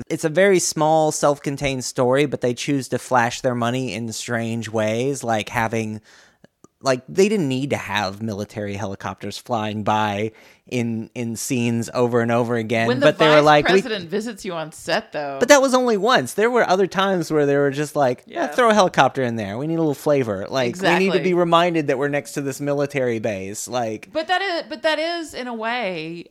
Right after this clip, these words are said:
Speaker 2: I mean, again, I agree with you. Like, that's evidence of their budget and, and, and evidence of their might in terms of making this movie. But,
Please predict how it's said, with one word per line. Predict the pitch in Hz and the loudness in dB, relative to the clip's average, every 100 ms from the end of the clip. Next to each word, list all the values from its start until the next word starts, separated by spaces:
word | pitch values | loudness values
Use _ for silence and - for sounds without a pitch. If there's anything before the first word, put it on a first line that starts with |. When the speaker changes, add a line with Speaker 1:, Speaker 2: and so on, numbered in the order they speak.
| - | -6
Speaker 2:
I | 180 | -4
mean, | 190 185 | -4 -6
again, | - 190 185 | -6 -4 -2
I | 160 151 | -2 -4
agree | 156 156 | -6 -10
with | 151 156 | -10 -10
you. | 147 135 | -12 -12
Like, | 131 | -10
that's | 151 151 | -8 -8
evidence | - 139 143 131 135 | -8 -6 -6 -8 -12
of | 135 | -12
their | 131 123 | -10 -8
budget | 135 135 131 135 - | -8 -8 -10 -12 -12
and, | 139 139 - _ _ _ _ - | -12 -14 -18 _ _ _ _ -10
and, | 175 - | -8 -6
and | 175 | -2
evidence | 160 170 160 156 156 | 0 0 -2 -6 -8
of | 135 | -8
their | 127 | -8
might | 127 131 131 131 - | -6 -6 -6 -8 -12
in | 85 | -10
terms | 160 151 147 | -8 -6 -8
of | 147 | -6
making | 139 135 139 | -8 -8 -16
this | 131 | -16
movie. | 151 139 135 | -14 -12 -10
But, | 131 131 | -6 -8